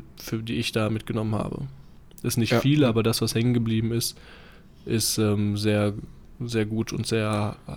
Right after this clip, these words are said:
Speaker 1: ja, sehr sch-, sehr haftig, sehr saftig hängen geblieben.
Speaker 2: Ja,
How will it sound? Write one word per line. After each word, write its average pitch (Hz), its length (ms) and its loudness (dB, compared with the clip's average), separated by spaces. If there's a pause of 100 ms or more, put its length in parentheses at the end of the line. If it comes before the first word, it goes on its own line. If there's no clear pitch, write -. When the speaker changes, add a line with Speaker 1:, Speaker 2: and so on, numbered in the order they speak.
(480)
Speaker 1:
ja, 117 180 -2
sehr - 180 0
sch-, 117 500 -4 (600)
sehr 107 220 0
haftig, - 560 -2 (240)
sehr 117 160 0
saftig 113 420 -2
hängen 110 220 -2
geblieben. 127 380 -6 (760)
Speaker 2:
Ja, 123 180 0